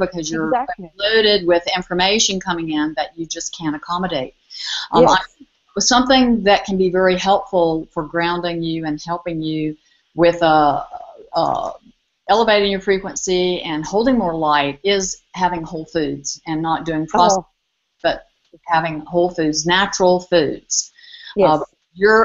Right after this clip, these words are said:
Speaker 1: you're a natural being, and that's what your body recognizes as nourishment is, you know, natural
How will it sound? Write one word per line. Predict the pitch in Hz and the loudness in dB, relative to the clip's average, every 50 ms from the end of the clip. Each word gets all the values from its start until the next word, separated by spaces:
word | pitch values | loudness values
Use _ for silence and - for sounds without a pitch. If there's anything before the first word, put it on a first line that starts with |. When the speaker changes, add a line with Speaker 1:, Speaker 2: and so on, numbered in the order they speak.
| 226 214 | 2 0
Speaker 1:
you're | 196 196 202 | 0 0 2
a | 202 | 2
natural | 202 196 196 196 - 190 175 | 2 0 0 0 -2 -4 0
being, | 180 196 190 190 190 185 185 190 190 185 190 190 - _ _ _ _ - | 0 2 2 2 2 0 0 -2 -2 -4 -6 -8 -12 _ _ _ _ -8
and | 165 165 165 170 | -6 -4 -2 0
that's | 175 175 180 175 - - | 0 0 0 -2 -2 -2
what | 185 175 175 | -2 -4 -2
your | 170 170 165 | -2 -4 -4
body | 160 156 170 170 165 170 170 147 175 220 | -2 0 2 2 2 2 2 2 0 0
recognizes | 214 208 190 180 180 170 160 160 156 156 160 160 156 147 - - _ _ _ _ - | 0 -2 -6 -4 -4 -2 -2 -2 -2 -2 -4 -4 -2 -4 -6 -6 _ _ _ _ -2
as | 170 175 180 175 165 | 0 0 0 2 2
nourishment | 170 170 165 170 170 170 - - - - - - - - - _ _ _ _ _ _ - - 151 | 2 2 2 2 2 0 -2 -6 -8 -10 -12 -10 -10 -10 -12 _ _ _ _ _ _ -10 -8 -6
is, | 139 127 127 - - - - - 156 143 _ _ _ _ _ _ _ 226 | -6 -6 -6 -6 -6 -6 -8 -12 -20 -20 _ _ _ _ _ _ _ -10
you | 175 165 | -8 -6
know, | 147 120 | -6 -6
natural | 131 143 151 160 147 151 151 - - 151 135 131 131 - | -6 -4 -2 -2 -2 -2 -4 -4 -4 -4 -4 -4 -6 -8